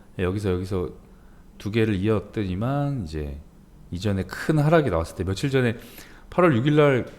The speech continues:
큰 하락이 나왔었죠. 예, 여기에 정확하게 지지받고 다시 상승을 보여줬는데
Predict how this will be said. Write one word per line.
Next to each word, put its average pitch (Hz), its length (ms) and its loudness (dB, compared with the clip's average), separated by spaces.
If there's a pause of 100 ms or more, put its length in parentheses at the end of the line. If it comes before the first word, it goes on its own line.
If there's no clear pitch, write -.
(140)
큰 190 460 0
하락이 175 320 2
나왔었죠. 113 640 -2 (640)
예, 73 300 -4 (760)
여기에 92 360 -6
정확하게 101 460 -6
지지받고 95 840 -2
다시 90 220 -6
상승을 143 580 0 (480)
보여줬는데 104 1160 2